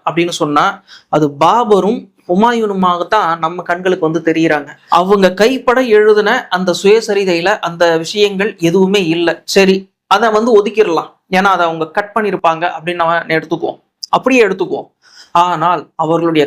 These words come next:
காலகட்டத்தில் பதிவு செய்யப்பட்ட தகவல்கள், அவர்களுடைய எதிரிகளால் பதிவு செய்யப்பட்ட தகவல்கள்ல கூட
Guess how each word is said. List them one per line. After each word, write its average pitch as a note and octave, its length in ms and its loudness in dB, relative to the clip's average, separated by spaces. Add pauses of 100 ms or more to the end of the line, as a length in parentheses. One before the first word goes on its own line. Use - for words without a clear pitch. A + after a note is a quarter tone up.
காலகட்டத்தில் F#3 760 -2 (120)
பதிவு G3 260 -2 (100)
செய்யப்பட்ட E3+ 600 0 (140)
தகவல்கள், E3 560 -2 (480)
அவர்களுடைய E3+ 520 2 (300)
எதிரிகளால் B3+ 600 0
பதிவு G#3+ 300 -4
செய்யப்பட்ட G3 600 0 (120)
தகவல்கள்ல F3+ 600 0 (100)
கூட F#3+ 120 0